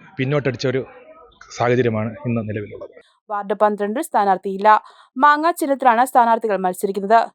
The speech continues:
Speaker 2: കിഴക്കമ്പലം അടക്കം നാല് പഞ്ചായത്തുകളാണ് ട്വന്റി ട്വന്റി ഭരിക്കുന്നത്.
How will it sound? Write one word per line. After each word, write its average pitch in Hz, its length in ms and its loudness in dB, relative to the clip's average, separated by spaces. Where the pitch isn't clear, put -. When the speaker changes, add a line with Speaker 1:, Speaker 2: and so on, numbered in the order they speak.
Speaker 2:
കിഴക്കമ്പലം 214 520 0
അടക്കം 226 360 2
നാല് 233 260 4
പഞ്ചായത്തുകളാണ് 226 680 4
ട്വന്റി 233 220 0
ട്വന്റി 214 260 -2
ഭരിക്കുന്നത്. 196 440 2